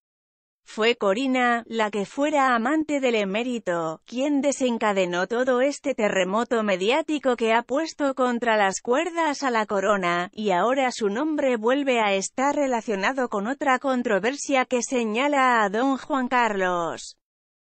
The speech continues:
El diario francés Paris Match ha publicado una íntima fotografía en la que vemos al rey Juan Carlos como nunca antes, en bañador, con gorra y cocinando en una barbacoa.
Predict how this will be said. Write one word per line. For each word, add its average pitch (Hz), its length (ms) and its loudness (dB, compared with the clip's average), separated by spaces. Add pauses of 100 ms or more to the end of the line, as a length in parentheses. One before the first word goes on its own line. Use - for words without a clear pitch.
(140)
El 208 280 2
diario 262 560 0
francés 254 680 -2
Paris 262 480 -2
Match 277 320 0
ha 254 140 2
publicado 277 720 -2
una 240 300 0
íntima 285 580 0
fotografía 226 920 -2
en 294 80 -2
la 254 140 0
que 220 160 -2
vemos 269 480 0
al 214 180 2
rey 254 280 0
Juan 240 400 0
Carlos 311 500 -2
como 233 340 0
nunca 302 460 0
antes, 180 560 -2
en 214 300 0
bañador, 190 760 0
con 196 320 0
gorra 277 420 2
y 254 120 -2
cocinando 254 720 -2
en 285 180 2
una 294 260 4
barbacoa. 220 920 2